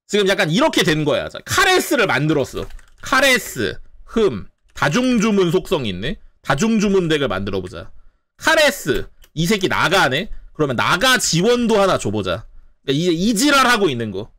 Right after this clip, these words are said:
분명 카레스에서 시작했는데 막상 흥행사를 넣은 덱엔 카레스를 못 넣어.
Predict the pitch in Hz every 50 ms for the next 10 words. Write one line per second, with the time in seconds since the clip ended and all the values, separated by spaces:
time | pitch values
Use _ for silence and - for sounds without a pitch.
0 | _ _ _ _ - - 214 254 302 320 330 311 302 254 - - 370 381 359 359
1 | - - 339 311 247 262 - - 311 294 - 330 262 233 202 185 190 220 214 156
2 | 104 - - - _ _ _ _ _ _ _ - 170 220 - - - - - -
3 | 359 339 349 339 311 - 359 359 370 359 359 359 370 330 302 247 180 165 175 220
4 | 254 240 240 214 214 202 - - - 294 294 - - 208 160 123 123 135 143 135
5 | 131 110 92 82 -